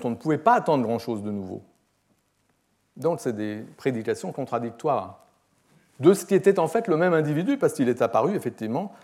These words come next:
que Émile Ajar n'était autre que Romain Gary, qui avait décidé d'écrire sous un pseudonyme afin précisément que les jugements sur son travail ne soient pas biaisés par ces espèces de,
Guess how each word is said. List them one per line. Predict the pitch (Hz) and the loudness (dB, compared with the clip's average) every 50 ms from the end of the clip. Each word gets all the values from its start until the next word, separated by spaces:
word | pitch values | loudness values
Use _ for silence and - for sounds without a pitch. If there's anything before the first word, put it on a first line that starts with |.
| _ _ | _ _
que | - 135 | 0 2
Émile | 131 131 131 123 117 | 2 2 2 2 2
Ajar | 107 104 104 170 196 180 143 | 2 2 2 2 2 2 0
n'était | 123 117 - 120 - - 190 | -2 -4 -4 -6 -2 0 0
autre | 226 240 208 - 131 | 0 0 -2 -4 -6
que | 113 - 117 | -6 -4 -4
Romain | 104 107 104 104 104 | -4 -4 -4 -4 -6
Gary, | 101 101 98 101 101 101 - - _ _ _ _ _ _ | -4 -4 -4 -4 -6 -8 -12 -16 _ _ _ _ _ _
qui | - 123 | -2 -2
avait | 110 110 110 | 0 0 0
décidé | 113 135 175 - - - 131 120 147 180 233 - - - - - | 2 2 2 2 0 -4 -4 0 0 0 0 -2 -6 -16 -12 -2
d'écrire | 123 147 160 - - 208 180 | 0 0 0 2 0 0 0
sous | - - 147 131 | 0 0 0 0
un | 131 123 | 0 0
pseudonyme | - - 120 117 180 170 208 247 220 - - | -2 0 0 2 2 2 2 0 -2 -2 -2
afin | 180 180 - - 208 190 | -6 -4 -4 -4 -4 -4
précisément | - - - 226 208 214 - 190 160 175 185 196 214 190 160 - - - _ _ _ - | -2 0 0 0 0 0 -4 -2 2 2 2 2 2 -2 -4 -8 -12 -20 _ _ _ -4
que | - | 0
les | 135 135 135 131 | 2 4 4 4
jugements | 135 202 185 180 190 190 | 4 2 2 2 2 2
sur | 160 - 156 - | 0 0 -2 -4
son | - 131 | -4 -4
travail | - - 151 160 202 202 175 | 0 0 0 2 2 2 2
ne | 147 139 | 0 -2
soient | 143 - 180 170 175 | 0 0 -2 0 2
pas | 220 214 | 0 0
biaisés | 180 147 156 185 185 160 165 208 202 180 | 0 2 2 2 2 2 2 2 2 2
par | - 180 160 | 2 0 -2
ces | - - 127 120 | -2 -4 -6 -6
espèces | 127 120 - - 165 156 135 123 | -6 -6 -2 0 0 0 2 0
de, | 120 120 117 107 110 | -2 -2 -2 -4 -6